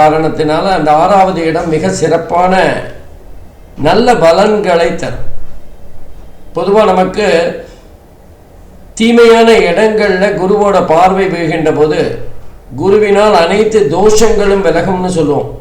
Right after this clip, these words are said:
அந்த தோஷங்கள் விலகக்கூடிய சந்தர்ப்பங்கள் ஏற்படும்.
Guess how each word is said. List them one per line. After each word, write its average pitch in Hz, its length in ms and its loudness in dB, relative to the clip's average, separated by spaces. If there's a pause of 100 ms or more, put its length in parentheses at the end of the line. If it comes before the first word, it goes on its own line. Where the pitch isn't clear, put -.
(300)
அந்த 165 200 -4
தோஷங்கள் 196 800 2
விலகக்கூடிய 165 840 -2
சந்தர்ப்பங்கள் 165 840 -4
ஏற்படும். 117 380 -10